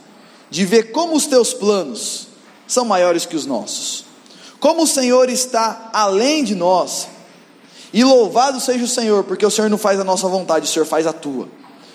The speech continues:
porque nós temos um coração egoísta, egocêntrico, mas o Senhor é o Deus que pensa em tudo,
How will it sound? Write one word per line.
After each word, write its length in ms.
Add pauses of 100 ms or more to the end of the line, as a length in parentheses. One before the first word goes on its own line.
(240)
porque 220
nós 260
temos 220
um 100
coração 680 (100)
egoísta, 720
egocêntrico, 880 (920)
mas 180
o 60
Senhor 600 (280)
é 120
o 120
Deus 720 (340)
que 100
pensa 460
em 80
tudo, 420